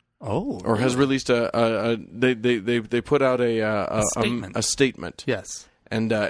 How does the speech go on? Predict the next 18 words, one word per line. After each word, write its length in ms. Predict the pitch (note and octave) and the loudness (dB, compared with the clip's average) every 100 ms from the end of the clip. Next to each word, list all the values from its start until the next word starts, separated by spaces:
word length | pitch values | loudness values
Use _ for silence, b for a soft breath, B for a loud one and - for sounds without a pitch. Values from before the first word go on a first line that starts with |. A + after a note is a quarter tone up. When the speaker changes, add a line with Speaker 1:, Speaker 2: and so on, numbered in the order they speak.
| - | 0
Speaker 2:
this 240 | B2+ D3 | 2 2
was 220 | D3+ D#3 C#3+ | 2 0 2
in 180 | D3+ | 2
response 460 | D3+ C#3+ C#3+ C#3+ - | 0 0 0 0 -2
to 140 | - A#2+ | -2 2
the, 380 | A#2+ A2+ G#2+ G2 | 2 0 -4 -4
to 180 | - | -4
the 140 | G#2+ G#2+ | -2 0
big 320 | A2+ G#2+ G2 | 0 -2 -4
thing 380 | - A2+ A2 G#2+ | -4 -2 0 -2
that 120 | G2+ | -4
they 120 | G2 | -4
did 140 | F#2+ F#2 | -2 -4
on 160 | F#2 | -4
N 120 | F2+ | -6
B 100 | F2 | -8
C. 320 | E2+ E2+ C#2 - _ | -6 -6 -8 -12 _
Speaker 1:
Mm-hmm. 340 | C3 G#2+ F#2+ | -8 -4 -4